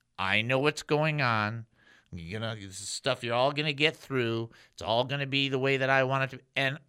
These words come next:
I went from this anxiety-ridden place to this place of complete, like, okie dokie.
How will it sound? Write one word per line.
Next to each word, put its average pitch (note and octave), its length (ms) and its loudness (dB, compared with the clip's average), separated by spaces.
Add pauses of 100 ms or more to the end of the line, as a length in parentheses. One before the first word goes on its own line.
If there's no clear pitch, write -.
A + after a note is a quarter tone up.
(100)
I D#3 200 2
went F#3+ 280 0
from D#3+ 260 -2
this D3 220 -2
anxiety-ridden C3+ 1400 4
place A#2 680 2
to B2 200 -4
this A2+ 260 -2
place C3 440 -2
of G2+ 180 -6
complete, A#2+ 640 -6
like, G#2 280 -6
okie G#2+ 440 -10
dokie. - 300 -20